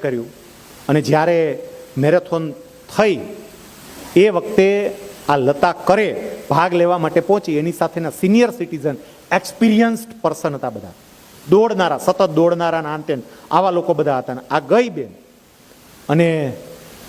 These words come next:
બાકીના લોકો જે આવ્યા હતા ને, એ તો ટ્રેક સૂટ, નાઇકીના શૂઝ, જર્ક ન આવવું જોઈએ, આમ ન થવું જોઈએ, બધી તૈયારી. અને આ બેન ગયા મરાઠી પહેરવેશમાં, એને જે પોતાનો ચણિયો પહેર્યો હતો એ ચણિયાનો વારિયો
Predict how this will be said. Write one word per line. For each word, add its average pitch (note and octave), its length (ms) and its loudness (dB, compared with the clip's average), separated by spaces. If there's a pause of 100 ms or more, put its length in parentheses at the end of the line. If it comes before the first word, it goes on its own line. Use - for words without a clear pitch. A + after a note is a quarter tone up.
(140)
બાકીના G#3+ 400 4
લોકો G#3+ 240 2
જે G#3+ 100 2
આવ્યા G#3+ 240 0
હતા D#4+ 180 -8
ને, G#3+ 100 -6
એ F#3 40 -2
તો F#3 140 -2
ટ્રેક F#3+ 400 -2
સૂટ, F#3 360 0 (240)
નાઇકીના E3+ 560 -2
શૂઝ, F#3+ 540 2 (520)
જર્ક F#3 280 0
ન F3 100 -4
આવવું F3 300 0
જોઈએ, F3 240 2
આમ F3 160 -4
ન F3 120 -6
થવું F3 280 -4
જોઈએ, F3 300 2 (320)
બધી D#3+ 260 2
તૈયારી. E3+ 460 0 (260)
અને C#3+ 120 -10 (140)
આ F3+ 200 2
બેન F3 300 0
ગયા F#3 340 2 (640)
મરાઠી F3 640 -2
પહેરવેશમાં, E3+ 720 -2 (880)
એને E3+ 180 4
જે F#3+ 220 4
પોતાનો G3+ 400 0 (160)
ચણિયો A#3+ 380 2
પહેર્યો G3 340 -2
હતો F#3 160 0 (340)
એ D#3+ 60 -4
ચણિયાનો G3 480 0
વારિયો E3+ 300 0